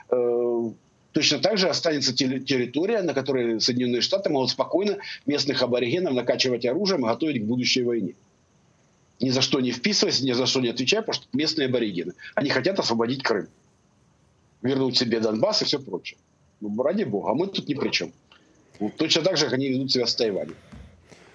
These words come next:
Это большая проблема, которая никуда не денется. И надо учесть, что любое подобное деление территории между нашей и не нашей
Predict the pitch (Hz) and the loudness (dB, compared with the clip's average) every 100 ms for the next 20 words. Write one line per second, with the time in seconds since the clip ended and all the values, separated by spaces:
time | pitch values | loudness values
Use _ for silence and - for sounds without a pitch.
0 | - - 147 170 202 233 302 254 - 143 | -20 -4 0 2 2 4 2 2 0 0
1 | 160 269 277 147 143 151 156 185 202 185 | 0 0 0 -2 0 -2 0 0 0 2
2 | 135 113 107 - - - 135 180 208 220 | 0 0 -2 -4 -8 -2 0 0 0 2
3 | - 175 - 117 139 165 180 117 139 151 | 2 2 0 0 0 0 0 0 0 0
4 | 113 95 98 143 127 98 85 - _ _ | -2 -4 -2 0 0 -2 -6 -8 _ _
5 | _ _ 131 139 135 120 101 87 - _ | _ _ -2 -2 -2 0 0 -2 -8 _
6 | _ - 131 120 139 113 - 110 131 160 | _ -2 0 0 0 2 0 0 -2 -2
7 | 220 285 - 117 | -2 0 0 -2